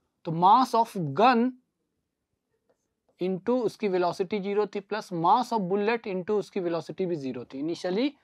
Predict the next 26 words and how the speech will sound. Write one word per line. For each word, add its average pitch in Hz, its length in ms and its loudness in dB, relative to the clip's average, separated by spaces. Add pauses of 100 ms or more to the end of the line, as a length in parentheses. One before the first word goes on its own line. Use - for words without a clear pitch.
(360)
कुछ - 200 -10
मोशन 185 320 0
नहीं 170 180 0
हो 143 120 -6
रहा 131 100 -2
था 131 120 -16
किसी 117 260 -14
का। - 140 -18 (520)
जैसे 170 380 4
ही 330 80 6
फायर 240 400 12
हुआ 226 300 10 (1000)
तो 165 60 -4
mass 196 320 8
of 226 140 6
bullet 226 280 4
क्या 247 220 6
है? - 160 6 (920)
small 196 540 4
m, 233 100 -4 (440)
उसकी 226 260 -2
वेलोसिटी 196 540 2 (840)
प्लस 247 420 4 (480)
mass 202 380 4
of 294 160 4 (800)
gun 269 460 4